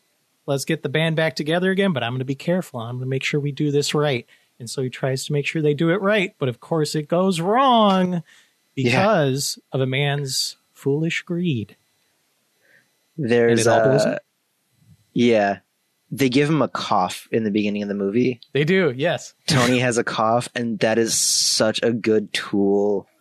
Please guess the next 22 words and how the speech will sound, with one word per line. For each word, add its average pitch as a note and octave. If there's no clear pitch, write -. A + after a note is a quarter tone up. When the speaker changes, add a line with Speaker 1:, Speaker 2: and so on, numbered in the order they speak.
Speaker 1:
Totally. B2
Speaker 2:
for, G#2+
like, G2
building G2+
up G2
that F#2+
drama, A2
Speaker 1:
Oh, -
Speaker 2:
for, -
like, G2
Speaker 1:
yes. F3+
Speaker 2:
what B2
could C3+
go C3
wrong? B2+
He D3
could C#3
just B2
cough A#2
and A2
tr-, A2+
and G2+